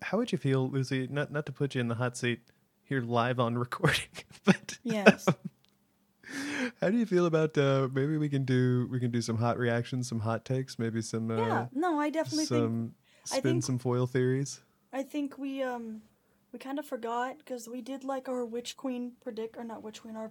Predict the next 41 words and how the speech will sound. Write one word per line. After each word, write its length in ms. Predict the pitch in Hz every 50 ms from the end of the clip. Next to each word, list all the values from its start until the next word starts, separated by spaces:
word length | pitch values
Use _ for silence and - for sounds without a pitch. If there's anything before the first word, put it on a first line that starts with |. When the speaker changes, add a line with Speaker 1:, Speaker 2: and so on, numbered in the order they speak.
| 220 -
Speaker 2:
Season 280 | - 285 269 247 269 262
of 80 | 226
the 80 | 226 226
Lost 360 | 214 214 220 226 220 - - _ _ _ _ _ _ _ _ _
predictions. 680 | - 262 220 233 226 - - 285 269 269 277 - - _ _ _ _ _ _ _ _ _ _ _ _ _ _ _ _ _ _ _ _ - -
Speaker 1:
Mm-hmm. 280 | 117 117 113 107 107 113 - _ _ -
Speaker 2:
And 160 | 240 220 220
now 300 | 220 220 226 220 220 214 214 _ _
Season 300 | - - 247 220 220 220
of 100 | 220 220
the 80 | 220 220
Lost 340 | 208 214 214 214 220 220 107
is 100 | 104 110
Speaker 1:
Ooh. 60 | 123
Speaker 2:
basically 440 | 123 107 - 214 - 240 - - 107 202
done, 300 | 208 208 214 226 254 277
and 120 | 262 226
we 100 | 220 240
never, 420 | 269 302 320 294 302 285 277 269 262 269 285
we 100 | 269 262
never 220 | 285 320 349 359 359
talked 300 | - 311 302 330 - -
about 260 | 311 269 240 220 214
that. 280 | 208 202 202 214 247 - _ _ _ _ _ _ _ _ _ _ _ _ _ -
Speaker 1:
We 60 | - 113
Speaker 2:
We 20 | 110
Speaker 1:
gotta 120 | 120 127
Speaker 2:
never 160 | 131 123 117
Speaker 1:
revisit 340 | 107 92 110 113 - 135 117
it. 160 | 110 110 110 - _ _ _ -
Speaker 2:
We 80 | 247
didn't 220 | 240 269 262 262 247
revisit 500 | 262 262 233 269 269 254 269 262 262 -
the 200 | 262 254 247 247
Season 300 | 240 - 262 240 247 254
of 60 | 247 233
the 60 | 247
Lost. 460 | 247 254 262 269 240 - - - -
Like, 240 | 226 220 220 220 - - _ _ _ _ _ _ _ _ _ _ _ _ _ _ -
did 160 | - 254 233
it 200 | 226 220 208 -